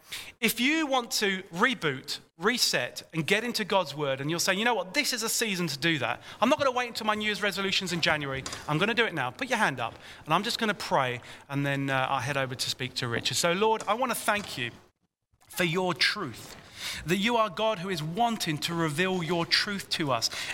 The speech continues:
and you have it in your word, your holy word. I pray, Lord Jesus, that for all of those who've responded to this, who have said, "Yes, I want to get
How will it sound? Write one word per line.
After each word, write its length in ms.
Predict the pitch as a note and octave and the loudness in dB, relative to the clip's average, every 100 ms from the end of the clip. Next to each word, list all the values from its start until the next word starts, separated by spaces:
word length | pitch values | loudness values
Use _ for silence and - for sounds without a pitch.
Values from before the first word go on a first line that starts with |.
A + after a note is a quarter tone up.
| - | 2
and 320 | G3 G#3 E3+ | 4 2 0
you 80 | E3+ | -2
have 340 | - - A3 | -2 0 0
it 120 | F3 - | -2 0
in 240 | A3 G3+ | 0 0
your 300 | G3+ G3 G3 | 0 0 0
word, 640 | E3 D3 F#3 E3+ C#3 B2 - - - | -2 0 2 2 0 -4 -6 -10 -2
your 140 | E3 | 0
holy 680 | C#3+ - - G#3+ G3+ G3 G3 | 2 0 2 2 2 0 0
word. 460 | D3 C3 A#2+ A#2 - - _ - - - | -2 -2 -2 -4 -8 -16 _ -18 -8 2
I 100 | E3+ | 4
pray, 360 | - G#3 A3 | 4 2 2
Lord 220 | A3+ A3 E3+ | 2 0 0
Jesus, 420 | D3 C3 C3+ - | -2 -2 -2 0
that 200 | D#3 D3 | 0 -4
for 320 | - - - | -8 -14 -2
all 160 | G3 A3+ | 0 2
of 80 | G#3+ | 2
those 240 | G#3+ - | 2 0
who've 240 | G#3 D#3 | -2 -2
responded 800 | E3+ E3+ - - A3 A3 D#3 A#2 | 2 4 4 2 0 0 -4 -4
to 120 | - B2+ | -6 -6
this, 300 | A#2+ A#2+ - | -6 -2 0
who 60 | |
have 100 | D#3+ | 2
said, 300 | C3 G3 D#3+ | 2 2 0
"Yes, 440 | E3+ G3+ F3 - - - | 0 0 2 0 -2 0
I 140 | G#3 | 0
want 200 | G3 F3 | 2 0
to 200 | D3+ - | 0 -4
get 180 | - G3+ | -2 -2